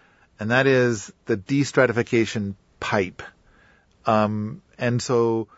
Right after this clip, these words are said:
the idea is, is that you're going to have, um, I, I,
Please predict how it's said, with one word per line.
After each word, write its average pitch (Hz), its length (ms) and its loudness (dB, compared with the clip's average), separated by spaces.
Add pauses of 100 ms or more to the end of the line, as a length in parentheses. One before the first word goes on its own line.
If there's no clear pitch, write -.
(300)
the 117 140 0
idea 139 280 4
is, 127 320 2
is 113 140 -4
that 117 320 0
you're 120 120 -4
going 139 300 0
to 127 160 -2
have, 123 720 0 (640)
um, 95 480 -2
I, 160 180 0
I, 226 340 -2